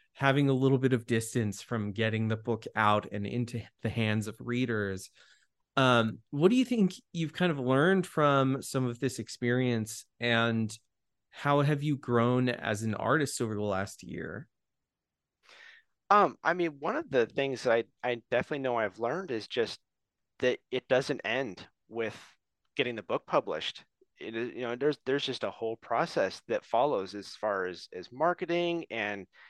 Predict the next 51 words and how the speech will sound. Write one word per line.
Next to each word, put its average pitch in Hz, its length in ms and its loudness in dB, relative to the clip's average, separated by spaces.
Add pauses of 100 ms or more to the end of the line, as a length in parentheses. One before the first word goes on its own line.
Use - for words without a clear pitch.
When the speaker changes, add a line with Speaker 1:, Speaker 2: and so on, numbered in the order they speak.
(160)
Speaker 2:
engaging 135 760 -2
with 123 140 -6
the 110 80 -4
people 120 340 -8
who 120 140 -8
are 95 100 -4
reading 120 420 -6
it. 170 200 0 (140)
Um, 113 260 -4 (100)
I 120 60 0
Speaker 1:
Mm. 139 40 0
Speaker 2:
know 156 100 -2
some 127 240 -2
writers 131 380 0
get 127 180 0
away 110 300 0
with 113 220 -6 (120)
publishing 113 640 -4 (100)
a 117 80 -2
book 107 300 -4
and 120 100 -4
then 107 140 -6
disappearing 107 520 -6
into 104 180 -6
a 98 60 -4
cave 110 320 -8
for 110 180 -6
a 98 40 -8
decade. 98 460 -4 (120)
Speaker 1:
<laughs> - 600 -4
Speaker 2:
Um, 117 320 2 (440)
a 127 60 -14
lot 127 160 6
of 131 100 0
us 127 120 -2
don't 127 180 2
have 127 220 0
that 117 200 2
luxury. 131 760 -2
And, 123 260 4
Speaker 1:
<laughs> 226 140 0
Speaker 2:
and 139 120 -2
so 160 200 4
that's 151 260 6
been, 165 280 -2 (180)
you 165 80 -2
know, - 0 -
that's 151 240 2
been 160 160 -2
a 139 80 2
big, 127 240 -4